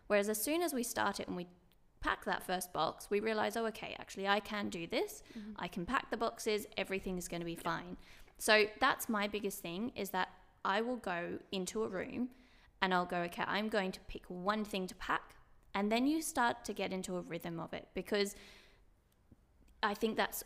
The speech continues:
Speaker 1: a lot, like, for me at least, when you're sitting there and you're sitting on your couch and you know you have to pack
Speaker 2: Mm-hmm.
Speaker 1: and you're procrastinating it like no tomorrow, if you can get up and you go and you just pack that w-,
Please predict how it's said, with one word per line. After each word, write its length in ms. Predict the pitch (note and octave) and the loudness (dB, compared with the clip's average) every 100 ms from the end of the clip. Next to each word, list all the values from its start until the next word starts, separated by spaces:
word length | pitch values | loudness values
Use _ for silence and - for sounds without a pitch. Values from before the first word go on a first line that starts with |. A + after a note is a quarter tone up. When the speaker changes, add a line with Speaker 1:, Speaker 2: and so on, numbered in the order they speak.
| - | 0
Speaker 1:
a 80 | G#3 | 4
lot, 400 | G3 G3 - G#3 | 6 4 2 -4
like, 180 | F3+ | -4
for 140 | - G3+ | -2 -2
me 260 | G3+ A3 | 0 0
at 120 | G#3+ G3 | -2 -2
least, 380 | F3 F3 - - - | -4 -4 -8 -12 0
when 260 | G3+ G3+ A#3 | 2 4 2
you're 100 | A#3 | 0
sitting 380 | - G#3+ G3+ | -2 -2 -2
there 120 | F#3+ F#3 | -2 -2
and 140 | F3+ | -2
you're 80 | F#3 | -2
sitting 260 | - G3 | -2 0
on 120 | G3 F#3 | 0 -2
your 100 | F#3+ | -2
couch 340 | G3 F#3 - | -2 -2 -4
and 80 | F3+ | -6
you 80 | F3+ | -4
know 220 | F3+ F#3+ | 0 2
you 200 | F#3 F#3+ | 2 -2
have 220 | F#3+ F3+ | -6 -8
to 60 | - | -10
pack 420 | - G#3+ - - - - - | 0 0 0 -4 -20 -20 -4
Speaker 2:
Mm-hmm. 300 | G#3+ G3 G3 F#3 | 0 2 0 0
Speaker 1:
and 180 | F#3+ F#3 | -2 0
you're 120 | G3 | 0
procrastinating 1000 | F#3 G3 - G#3 - A3+ G#3 G3+ G#3 B3 | 0 -4 2 2 2 -2 2 4 4 2
it 140 | G#3+ G#3 | 4 4
like 200 | G3 G3 | 4 4
no 200 | G3 F#3+ | 2 2
tomorrow, 560 | G#3 F#3 F#3+ A#3 E4+ - - - | 0 0 2 2 0 -6 -16 -10
if 100 | A3 | -6
you 160 | A3 A#3 | -2 -2
can 220 | C4 C4 | 0 0
get 200 | G#3+ G3+ | 2 2
up 300 | F#3+ - - - | 4 2 -2 -4
and 120 | G3 | -4
you 60 | F#3 | -2
go 320 | G3+ G3 - | 0 2 0
and 120 | F#3+ | -2
you 80 | F#3 | -4
just 180 | F3+ - | -6 -6
pack 340 | - - - - | -4 -4 -4 -4
that 120 | - | -4
w-, 120 | G3 | -6